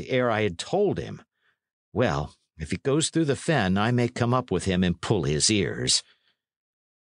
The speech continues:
Half an hour later, Sir Daniel gave Dick the letter and bade him speed to the moat house.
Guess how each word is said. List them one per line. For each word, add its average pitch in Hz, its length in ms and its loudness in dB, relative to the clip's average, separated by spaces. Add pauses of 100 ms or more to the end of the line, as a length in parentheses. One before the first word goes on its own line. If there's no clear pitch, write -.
(340)
Half 156 220 -2
an 208 80 2
hour 131 240 2
later, 92 440 2
Sir 95 220 2
Daniel 107 400 2
gave 92 320 0
Dick 95 240 -2
the 80 100 -2
letter 78 400 0 (360)
and 69 160 -4
bade 104 240 0
him 120 200 0
speed 139 440 0
to 135 100 0
the 123 120 0
moat 127 220 0
house. 67 500 0